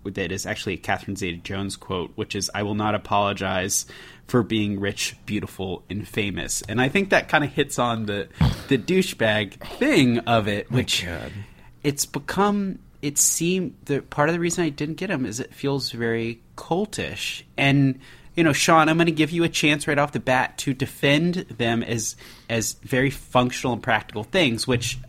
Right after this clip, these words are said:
Speaker 1: uh, you know, I, I, we, we
Speaker 2: Ooh.
Speaker 1: should, we should give credit where credit is due.
Speaker 2: Okay. So there, I think, is a difference between functional and practical here. I, they are
Speaker 1: Mm.
Speaker 2: very functional, and the, the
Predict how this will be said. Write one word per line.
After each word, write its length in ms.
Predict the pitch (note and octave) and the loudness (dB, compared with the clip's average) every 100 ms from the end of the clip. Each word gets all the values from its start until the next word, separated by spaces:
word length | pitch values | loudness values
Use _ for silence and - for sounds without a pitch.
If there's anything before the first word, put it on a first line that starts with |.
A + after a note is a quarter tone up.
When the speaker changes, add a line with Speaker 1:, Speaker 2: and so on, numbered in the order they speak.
| - | -16
Speaker 1:
uh, 60 | - - - - | -16 -14 -12 -6
you 80 | G#2 | -6
know, 180 | D2 - - - - - | -6 -10 -20 -20 -20 -4
I, 100 | B2 - | -4 0
I, 120 | B2+ - | -2 0
we, 320 | A#2+ A#2+ B2 | 2 2 2
we 140 | B2 B2 | 2 4
Speaker 2:
Ooh. 60 | |
Speaker 1:
should, 380 | G#2+ B2+ A#2 - | 4 4 4 0
we 220 | A#2 B2 | 0 2
should 340 | A2+ - A#2+ G#2+ | 2 2 2 2
give 160 | A#2+ | -2
credit 300 | - C4+ D3+ | 2 2 2
where 80 | G2+ | -2
credit 340 | - F#2+ F#2+ | -4 -4 -4
is 80 | A2 | -6
due. 220 | - A3 - - - - - - | -4 -4 -4 -14 -20 -20 -20 2
Speaker 2:
Okay. 500 | E3 - A2+ - - _ _ _ _ | 2 4 0 0 -8 _ _ _ _
So 240 | - B2 | -2 2
there, 340 | A2+ A#2 A#2+ - | 6 8 8 6
I 120 | G#2+ | 2
think, 280 | - G3 F#3+ | 4 4 6
is 140 | C#3+ | 4
a 80 | A#2 | 4
difference 480 | G2 A#2+ A2 G#2 F#2 | 4 2 4 2 0
between 300 | G#2 - F#2+ | -4 0 0
functional 540 | - F#2 F2 - F2+ | 0 -2 -4 -2 -4
and 120 | D2+ D#2+ | -4 -4
practical 580 | - - - - - - - - - - - | -6 -8 -12 -16 -18 -20 -20 -20 -20 -20 -20
here. 380 | - - - - - - - - - - - | -14 -12 -14 -20 -20 -20 -20 -20 -20 -20 2
I, 120 | A#2 | 2
they 240 | G#2 B2 G#2 | 4 4 6
are 60 | |
Speaker 1:
Mm. 20 | G2+ | 6
Speaker 2:
very 340 | A#2+ F#3+ C#3 | 6 8 6
functional, 600 | A2+ A2+ A2+ F2+ D2+ D2+ - - _ | 4 0 -2 -4 -8 -10 -12 -20 _
and 220 | G#2+ G#2 G2 | 2 4 4
the, 140 | G2 | 2
the 180 | F#2 | 0